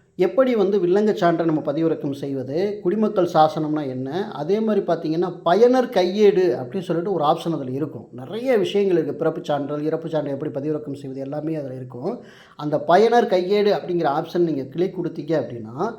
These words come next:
அந்த இணையதளத்தை பயன்படுத்தி எப்படி நீங்க வில்லங்க சான்று பதிவிறக்கம் செய்யணும், அந்த இணையதளத்தை பயன்படுத்தி எப்படி நீங்க ஒரு சான்றிட்ட நகல்களை நீங்க தேடி வந்து நீங்க விண்ணப்பிக்க முடியும் அப்படிங்கிற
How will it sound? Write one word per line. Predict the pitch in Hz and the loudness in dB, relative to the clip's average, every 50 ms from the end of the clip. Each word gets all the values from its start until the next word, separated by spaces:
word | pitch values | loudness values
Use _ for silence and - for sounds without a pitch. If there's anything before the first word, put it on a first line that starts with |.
| - - - _ _ _ _ _ _ | -14 -20 -20 _ _ _ _ _ _
அந்த | - - - 185 233 254 254 277 269 | -6 -2 0 0 0 2 2 2 2
இணையதளத்தை | 240 214 220 226 262 277 285 285 254 240 240 233 233 - 240 | 2 2 0 0 2 2 2 2 2 2 2 0 0 0 -2
பயன்படுத்தி | - - 190 185 196 208 196 175 180 175 - 214 175 | 0 0 2 2 2 2 0 0 -2 -4 -6 -6 -4
எப்படி | 185 185 - - 233 220 233 | -4 -4 -2 -2 -4 -2 -2
நீங்க | 220 208 196 180 | -2 -2 0 0
வில்லங்க | 170 165 180 185 190 190 | 0 2 2 2 2 2
சான்று | 185 175 165 160 156 151 170 175 | 0 0 0 0 0 0 -2 -2
பதிவிறக்கம் | 175 165 147 156 156 151 143 151 139 - | -2 -2 -2 -2 -2 -2 -2 -4 -8 -8
செய்யணும், | - 131 123 120 127 147 147 135 123 - | -8 -8 -8 -6 -6 -6 -6 -6 -8 -10
அந்த | - 135 170 208 214 226 | -8 -6 -4 0 0 2
இணையதளத்தை | 220 208 202 220 247 262 269 262 247 240 240 240 226 | 2 2 2 2 2 2 4 6 6 6 6 4 2
பயன்படுத்தி | 220 196 190 185 185 180 175 175 175 214 175 | 2 0 -2 -2 -2 -2 -4 -4 -6 -6 -6
எப்படி | 180 180 175 180 220 220 214 | -6 -6 -6 -8 -8 -6 -4
நீங்க | 190 180 175 170 165 165 | -2 -2 -2 0 0 0
ஒரு | 160 175 190 - | 0 -2 -2 -2
சான்றிட்ட | - 160 165 175 175 170 175 185 165 | -2 -2 0 0 -2 -2 -2 -4 -6
நகல்களை | 151 139 143 147 175 180 170 156 156 170 | -4 -4 -4 -2 -2 -2 -2 -2 -4 -4
நீங்க | 165 160 147 135 | -4 -4 -6 -6
தேடி | - - 156 165 160 156 151 | -6 -4 -4 -2 -2 -2 -4
வந்து | 139 131 135 135 175 202 | -4 -6 -6 -6 -6 -6
நீங்க | 185 165 151 143 139 | -6 -6 -6 -6 -6
விண்ணப்பிக்க | 131 127 147 160 175 180 175 170 156 - 135 127 | -6 -6 -2 0 0 0 0 0 -4 -4 -4 -6
முடியும் | 127 131 143 139 139 139 139 135 135 - - - - _ - | -4 -4 -4 -4 -4 -2 -4 -6 -6 -10 -16 -20 -20 _ -4
அப்படிங்கிற | - 170 220 226 226 214 202 | -4 -4 -2 -2 -2 0 0